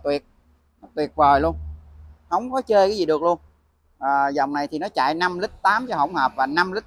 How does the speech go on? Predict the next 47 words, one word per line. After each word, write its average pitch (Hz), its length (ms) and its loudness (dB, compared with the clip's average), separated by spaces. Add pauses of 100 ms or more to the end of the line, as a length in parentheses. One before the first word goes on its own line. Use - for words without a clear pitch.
(100)
ờ, 175 200 -2
cho 160 100 -8
đường 139 160 -4
trường, 135 240 -2 (160)
xăng 180 240 0
á, 339 100 -2 (580)
năm 170 200 -2
chỗ 151 140 -2
ngồi. 143 300 -2 (500)
À, 127 240 -2 (640)
sản 151 220 -2
xuất 247 180 -4
năm 190 140 -4
hai 175 120 -2
nghìn 151 200 -4
không 160 140 -10
trăm 165 160 -4
mười 143 140 -4
chín. 226 260 -8 (760)
Hộp 139 160 -2
số 202 180 -4
sàn 131 340 -2
bản 139 200 -6
E, 156 200 -4
bảy 135 240 -2
túi 190 140 -4
khí. 196 300 -4 (540)
Biển 143 140 -4
số, 202 340 0
ờ, 190 180 2
Lâm 160 220 0
Đồng, 131 180 2
Đà 123 120 2
Lạt 117 220 -2
bốn 180 180 -6
mươi 180 100 -8
chín 175 180 -10
A, 165 300 -4
màu 127 240 -8
trắng. 196 260 -4 (520)
Một 131 240 -2
chủ 127 140 -2
mua 185 160 -2
mới, 175 260 0
Tâm 160 200 -10
bán 180 240 -2
là 139 280 -2